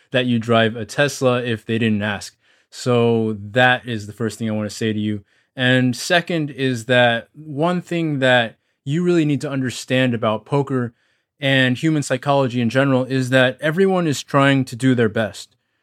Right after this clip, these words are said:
Everyone is doing their best to accomplish whatever the thing is that they're trying to accomplish, whether it's winning at poker, having a good time, upsetting the guy who goes on tilt very easily. Everybody has their own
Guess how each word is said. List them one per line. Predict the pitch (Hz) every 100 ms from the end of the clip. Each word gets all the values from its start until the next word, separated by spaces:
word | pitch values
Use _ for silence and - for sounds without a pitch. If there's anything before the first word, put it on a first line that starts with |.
| _ _ _ -
Everyone | 147 170 170 160 156
is | 135
doing | 120 143 139
their | 127
best | 110 123 -
to | 123
accomplish | 110 123 117 120 -
whatever | 120 123 120
the | 110
thing | - 120 120
is | 113
that | 110
they're | 117
trying | 110 120 110
to | 101
accomplish, | 101 135 127 131 113
whether | 123 123 120 120
it's | 117 -
winning | 120 127 123
at | 117
poker, | 131 120 127 117 - _ _ -
having | 143 135
a | 123
good | 110 120 -
time, | 127 120 117 113 _ _ _ _ _
upsetting | 139 127 - 135 135 131
the | 120
guy | 123
who | 127
goes | 131 120
on | 120
tilt | 113 131
very | 123 120
easily. | 127 113 120 117 -
Everybody | 147 160 143 143 135
has | 135 139 127
their | 127 127
own | 131 131 131 139